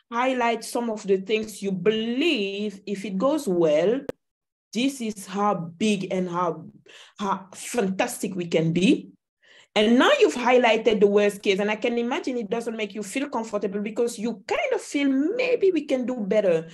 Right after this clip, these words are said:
So I think my suggestion is often when we are still at estimation to make sure you don't lose anyone, you show the worst case scenario, you show the optimistic case scenario, and you show what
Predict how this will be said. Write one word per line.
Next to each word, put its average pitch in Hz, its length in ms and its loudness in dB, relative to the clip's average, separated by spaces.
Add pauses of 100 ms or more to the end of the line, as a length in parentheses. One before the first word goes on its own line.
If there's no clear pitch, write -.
(280)
So 214 340 2
I 233 80 2
think 359 260 -2
my 247 280 -2
suggestion 240 600 -6
is 202 440 -6
often 240 400 -2
when 220 180 0
we 214 120 0
are 214 40 -2
still - 300 -4
at - 140 -6
estimation 220 800 -2 (260)
to 208 80 -2
make 214 320 0
sure 269 340 0
you 208 520 0
don't 202 360 0
lose 262 320 -2 (120)
anyone, 202 600 -2 (280)
you 175 140 -8
show 294 260 -4
the 349 80 -2
worst 269 320 -2
case 254 220 -2
scenario, 240 680 -2 (580)
you 202 180 -4
show 214 400 0
the 202 240 4
optimistic 196 640 -6
case 175 280 -4
scenario, 180 680 -4
and 185 120 -6
you 185 120 -4
show - 260 -2
what 175 400 -4